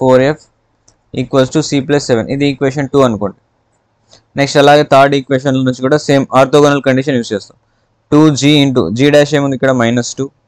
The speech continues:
టూ ఎఫ్ into F dash అంటే మైనస్ టూ equals to C plus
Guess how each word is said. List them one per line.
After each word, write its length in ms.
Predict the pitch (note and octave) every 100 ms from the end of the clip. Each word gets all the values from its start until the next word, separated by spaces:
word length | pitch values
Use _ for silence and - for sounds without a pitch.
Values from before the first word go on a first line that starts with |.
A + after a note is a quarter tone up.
| _ _ _ _ _ _ _ _ _ _ _
టూ 80 | D3+ D3+ C#3
ఎఫ్ 160 | B2+ -
into 160 | D3 D3 C#3
F 20 | B2+
dash 200 | C#3 C#3 C#3+
అంటే 120 | C#3 B2+
మైనస్ 280 | A#2 A#2+ - D#3
టూ 60 | D3+ - C3+
equals 340 | - C#3 C3+ -
to 80 | E3 -
C 120 | D#3 D3+ -
plus 220 | E3